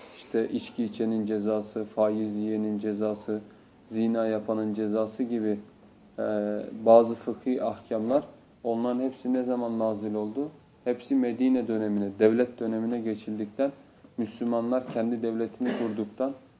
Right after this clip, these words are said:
Müslümanlar kendi topraklarına sahip olduktan sonraydı. Netice itibariyle Mekke'de, e, iman vardı. O da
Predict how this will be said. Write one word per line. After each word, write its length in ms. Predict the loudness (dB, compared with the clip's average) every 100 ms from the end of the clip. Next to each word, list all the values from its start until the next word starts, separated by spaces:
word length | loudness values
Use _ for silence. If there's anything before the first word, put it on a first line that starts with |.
| _ -10
Müslümanlar 680 | -8 -4 -2 0 0 -2
kendi 280 | -2 -2 -2
topraklarına 640 | -4 -4 -2 -4 -2 -2 -2
sahip 300 | 0 -2 0
olduktan 460 | -4 -4 -4 -4
sonraydı. 460 | -4 -6 -4 -6 -10 -14 -20 -20 -20 -20 -20 -20 -4
Netice 360 | -2 0 2 2
itibariyle 480 | 0 6 8 8 4
Mekke'de, 640 | 4 4 2 2 2 0 -4 -20 -20 -8
e, 260 | -4 -4 -4
iman 440 | 0 4 8 8 8
vardı. 400 | 6 4 -2 -2 -2
O 140 | 4
da 180 | 4